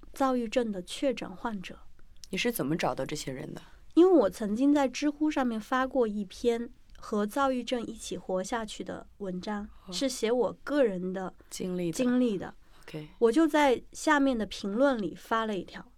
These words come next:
Speaker 1: 然后迅速在一周之内就有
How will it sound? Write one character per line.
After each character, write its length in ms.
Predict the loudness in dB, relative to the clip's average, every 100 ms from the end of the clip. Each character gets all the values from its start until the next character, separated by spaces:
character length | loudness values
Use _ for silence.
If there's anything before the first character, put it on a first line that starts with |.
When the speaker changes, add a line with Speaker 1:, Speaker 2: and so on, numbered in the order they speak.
| -8
Speaker 1:
然 120 | -4
后 140 | -2
迅 380 | -2 -2 4 4
速 240 | 4 -4 -2
在 280 | 0 0 4
一 120 | 2
周 280 | 6 4 4
之 140 | 0
内 220 | 0 0
就 220 | -2 2 4
有 240 | 4 0